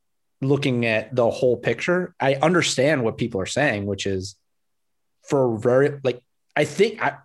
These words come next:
I think people are using it both ways. Like, some people are using it to say, like,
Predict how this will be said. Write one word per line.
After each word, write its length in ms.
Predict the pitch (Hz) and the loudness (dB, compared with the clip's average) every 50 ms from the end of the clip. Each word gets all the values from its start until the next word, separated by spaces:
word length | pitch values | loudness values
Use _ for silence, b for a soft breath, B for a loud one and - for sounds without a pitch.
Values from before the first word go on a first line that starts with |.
| _ _ _ _ _ _ _ | _ _ _ _ _ _ _
I 120 | 151 160 | 2 2
think 180 | 190 240 190 139 | 4 2 2 2
people 240 | - 190 - 165 151 | 0 0 2 2 2
are 40 | 123 | 2
using 280 | 123 139 143 139 143 131 | 2 2 2 2 0 0
it 120 | 107 - | 0 0
both 220 | 120 117 113 110 - | 0 0 0 0 0
ways. 440 | 110 107 110 123 135 135 135 - _ _ _ _ _ _ _ _ _ _ _ _ _ - | 0 0 0 0 -2 -4 -6 -14 _ _ _ _ _ _ _ _ _ _ _ _ _ -4
Like, 220 | - 127 123 B B B B B B B | -4 -2 -2 B B B B B B B
some 200 | - - 196 196 | 0 2 2 4
people 220 | 175 214 180 175 175 | 4 2 2 4 4
are 80 | 160 | 4
using 240 | 147 156 143 165 151 | 4 4 4 4 2
it 100 | 143 131 | 0 0
to 60 | 143 135 | 0 0
say, 200 | - 139 135 123 | 0 2 2 2
like, 240 | 117 107 - - | 2 0 -4 -8